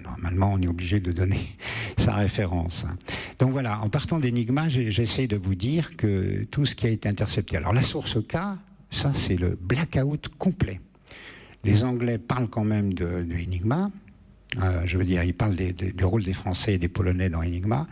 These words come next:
mais je n'ai rien trouvé sur la source K, rien.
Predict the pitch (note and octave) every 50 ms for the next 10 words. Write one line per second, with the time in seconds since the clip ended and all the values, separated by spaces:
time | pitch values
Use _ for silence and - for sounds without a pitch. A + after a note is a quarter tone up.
0 | - - - - - - - - - - - - - G#2 G#2 G#2+ - - - -
1 | - - - - F#2+ F#2+ G2+ A2 - - - - - - - - - - D3 D#3
2 | D3 C3 - - - - A2+ G2 F2 F#2+ G2 G#2 B2 C3+ B2+ - - - - -
3 | - - - A2 A2+ A#2 A#2+ A#2 - - - F2+ F#2+ F#2+ - A2 G2 - F2+ F2
4 | F#2 - - G2 - - - - - - - G#2+ G#2 G2+ F2+